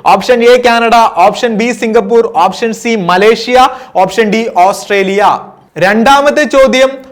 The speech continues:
പുതിയ വിദേശകാര്യ സെക്രട്ടറിയായി സ്ഥാനമേറ്റത്, പുതിയ വിദേശകാര്യ സെക്രട്ടറിയായി സ്ഥാനമേറ്റത് ആരാണെന്നാണ് രണ്ടാമത്തെ ചോദ്യം. ഓപ്ഷൻ എ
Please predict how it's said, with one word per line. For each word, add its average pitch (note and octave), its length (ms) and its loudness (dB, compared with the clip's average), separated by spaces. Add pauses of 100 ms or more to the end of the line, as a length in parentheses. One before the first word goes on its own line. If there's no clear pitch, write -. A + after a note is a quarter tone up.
(120)
പുതിയ A3 280 2
വിദേശകാര്യ B3+ 880 0
സെക്രട്ടറിയായി B3 600 0
സ്ഥാനമേറ്റത്, A3+ 760 0
പുതിയ G3+ 500 0
വിദേശകാര്യ A3+ 760 0
സെക്രട്ടറിയായി A3 580 -2
സ്ഥാനമേറ്റത് G#3+ 720 -4
ആരാണെന്നാണ് G#3+ 680 -2
രണ്ടാമത്തെ G#3 460 0
ചോദ്യം. G3+ 380 -2 (320)
ഓപ്ഷൻ G3+ 480 0
എ A3+ 240 4